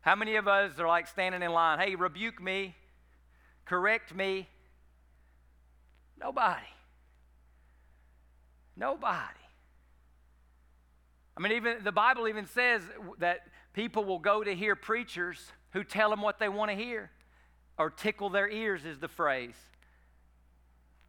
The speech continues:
Let's make us feel good about ourselves. That's not the path to victory. Now, this, this leads us to a third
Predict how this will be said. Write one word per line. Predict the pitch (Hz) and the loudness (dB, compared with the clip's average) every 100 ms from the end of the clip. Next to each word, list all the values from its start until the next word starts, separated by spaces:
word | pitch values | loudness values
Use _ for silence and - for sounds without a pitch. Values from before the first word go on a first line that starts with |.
| _ _ _ - | _ _ _ -18
Let's | 143 | -2
make | 220 240 | 0 2
us | 247 | -2
feel | - 247 | -2 -2
good | 214 269 | 0 0
about | 254 214 185 | 2 2 4
ourselves. | 160 - 147 117 - - _ - _ _ _ _ _ _ _ _ _ _ - | 0 -4 -8 -10 -16 -20 _ -20 _ _ _ _ _ _ _ _ _ _ -4
That's | 175 - | -4 -4
not | 190 220 240 | 2 2 2
the | 226 | -4
path | - 220 330 311 226 - - - _ _ _ _ _ _ | -8 -6 -2 -2 -4 -8 -20 -20 _ _ _ _ _ _
to | - | -8
victory. | 175 339 - - 131 - _ - _ _ _ _ _ _ _ _ _ _ _ _ _ _ _ _ - - _ | -6 -8 -10 -14 -18 -20 _ -20 _ _ _ _ _ _ _ _ _ _ _ _ _ _ _ _ -20 -20 _
Now, | 196 185 175 | 2 2 2
this, | 185 196 | -4 -4
this | 202 - 156 | -6 -8 -4
leads | 190 233 170 | -2 -2 -4
us | 180 - | -6 -4
to | 180 156 | -4 -2
a | |
third | - 190 208 208 165 | -2 2 4 4 2